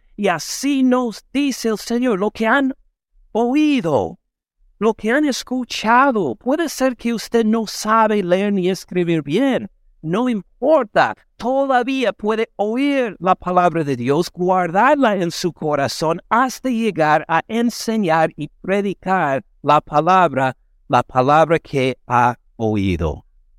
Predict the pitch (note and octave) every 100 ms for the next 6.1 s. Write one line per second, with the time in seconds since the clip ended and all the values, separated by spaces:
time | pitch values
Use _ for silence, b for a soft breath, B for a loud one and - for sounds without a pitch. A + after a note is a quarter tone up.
0 | _ A#2+ A#2 C#3 G#2+ G2 F#2 - F3+ G3+
1 | D3+ F#2+ A2+ B2 B2+ A#2 - A2+ G#2 G#2
2 | G2 - _ F#2+ G2 F#3 D4 G3+ E2+ D#2
3 | _ _ _ _ _ _ B2 A#2+ B2 G#2+
4 | G2 D#3 C#3+ G2+ E2+ - _ _ _ _
5 | _ _ G#2+ G#2 - G#2+ A2 A2+ A2 G2